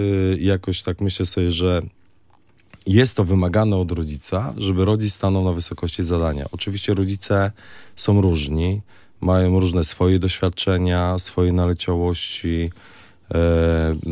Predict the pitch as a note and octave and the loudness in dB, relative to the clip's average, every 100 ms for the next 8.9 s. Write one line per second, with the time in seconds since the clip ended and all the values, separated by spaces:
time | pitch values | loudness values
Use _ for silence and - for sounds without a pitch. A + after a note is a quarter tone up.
0 | E2 D#2+ D#2+ - D#2+ - - G#2+ G2+ G2 | -2 0 0 -2 -2 -4 -2 2 4 4
1 | F#2+ F#2 F2 F2 F2 E2+ E2 D#2+ - E2+ | 4 4 2 2 0 -2 -4 -8 -6 -2
2 | E2 E2 E2 E2 D#2+ E2 C#2 D#2+ F#2 F#2 | 0 0 0 0 -2 -2 -4 -2 2 4
3 | F#2+ F#2+ E2+ - F2 E2+ - F2+ F2 E2 | 4 2 0 -2 -2 -2 -2 -2 -2 -2
4 | F2+ F2 E2+ E2 E2 E2+ - C3+ G2+ D#2+ | -2 -2 -4 -4 -4 -2 -2 0 0 0
5 | D2+ - - - - - F2 - A2+ - | -4 -10 -20 -20 -12 -2 0 2 2 4
6 | F2+ D#2 - D2+ - E2 E2 - - F#2+ | 2 0 -4 -6 -6 -4 -4 -4 -2 2
7 | A#2+ A2 D2+ - - - - - - - | 2 2 -2 -8 -12 -20 -20 -20 -18 -4
8 | F2 F2+ - G#2 G2+ G2+ G2 G2 - | 0 2 2 2 4 4 2 0 -2